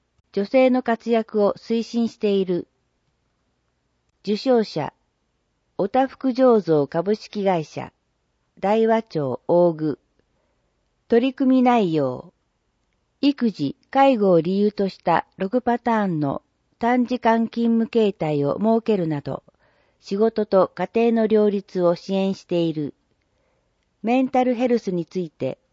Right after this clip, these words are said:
専門医に相談できる体制を整備するなど、働きやすい環境づくりを進めている。管理職に女性を登用するなど、女性の活躍を推進している。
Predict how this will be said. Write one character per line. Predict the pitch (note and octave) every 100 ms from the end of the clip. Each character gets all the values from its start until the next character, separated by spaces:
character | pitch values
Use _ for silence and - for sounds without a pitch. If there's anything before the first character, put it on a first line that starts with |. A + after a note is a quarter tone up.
| _
専 | A#3+ C4 B3+
門 | B3+ B3
医 | G3+
に | F3 E3
相 | A3+ A3+
談 | G#3+ G#3+
で | G3+
き | G3+ G#3
る | F3
体 | E3 F#3 F#3+
制 | - F3+ F3
を | D#3+ -
整 | - B3+ A#3
備 | F3+
す | -
る | F3 E3
な | D3
ど、 | C#3 C3+ _ _ _ _ _ _
働 | - - A3 A3+
き | A3
や | G#3+ G#3+
す | A3+
い | G3
環 | - F#3+ G#3+
境 | G3+ G#3
づ | G3+ G#3
く | G3
り | E3 C#3+
を | C3+
進 | D#3+ - E3+
め | D#3+
て | -
い | D3+
る。 | C#3+ C3+ - _ _ _ _ _ _ _ _ _ _ _ -
管 | B3+ C4+ C4
理 | C4
職 | A#3 G#3+ D#3+
に | D#3
女 | D#3
性 | F3 A#3+ A3+
を | G#3+ G#3+
登 | A#3+ A#3+ A#3
用 | A3+ A3+
す | -
る | A3 G#3
な | D#3+
ど、 | B2 - _ _ _ _
女 | F3+
性 | F3+ A#3+ A#3
の | A3+
活 | A3 G3 G#3
躍 | G#3 G3+ F#3+
を | F3+
推 | E3+ G#3+ G#3+
進 | - G3+
し | F#3+
て | - F3
い | E3
る。 | D3+ C#3